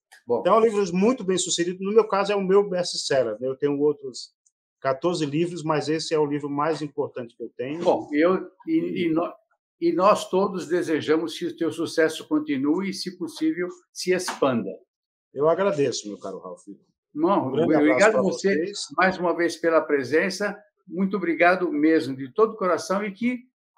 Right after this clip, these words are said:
Speaker 1: as, todas as forças te prodigalizem, te prodigalizem pra você continue com o teu sucesso aí. E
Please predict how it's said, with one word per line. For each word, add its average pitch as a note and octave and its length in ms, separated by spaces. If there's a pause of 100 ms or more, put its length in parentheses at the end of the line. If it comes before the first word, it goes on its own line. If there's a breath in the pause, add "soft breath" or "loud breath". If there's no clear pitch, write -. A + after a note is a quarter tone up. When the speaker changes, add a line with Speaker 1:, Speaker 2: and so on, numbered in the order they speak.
(100)
Speaker 1:
as, E3 200
todas A3+ 300
as G3 200
forças F#3+ 400
te G3 140
prodigalizem, E3+ 840
te - 160
prodigalizem D#3+ 840
pra F3+ 380
você D#3+ 440 (220)
continue D#3+ 500
com D#3 100
o D3+ 80
teu D#3 140
sucesso A#2+ 560
aí. G2 160 (200)
E G3+ 240